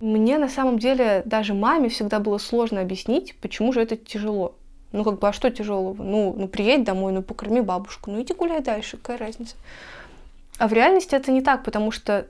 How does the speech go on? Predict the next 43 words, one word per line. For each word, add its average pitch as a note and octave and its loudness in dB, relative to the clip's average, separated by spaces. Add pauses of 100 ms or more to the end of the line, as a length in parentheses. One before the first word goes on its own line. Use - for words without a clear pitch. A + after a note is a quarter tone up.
ты A#3+ 2
приезжаешь A#3+ 2
домой, A3+ 2 (840)
и A3 -2
я A#3 6
вот A#3+ 6
для G#3 2
бабушки C4+ 4
была, A3 4 (200)
ну, A3+ 2
как G3 -2
бы, G#3 0
единственным A3+ 4
источником A3+ 0
радости, G3+ 2
потому G#3 -2
что - -2 (100)
я A3+ 4
единственная A#3 2
ее G3 0
связь A3+ -2
с - -10
внешним A3+ 0
миром. G3+ -2
И G3 -6
мне G#3 0
нужно C4+ 2
было G#3 0
обязательно A3 -2
с - -12
ней G3+ -4
пообщаться, G3+ -2
что-то A#3 -4
ей B3 4
рассказать. G3+ -4 (840)
И A3 -2
я A3 6 (460)
чувствовала, A#3+ 2
что A3 -4
я G3+ 2
должна G#3+ 2
это G3+ -6
делать, G3+ -8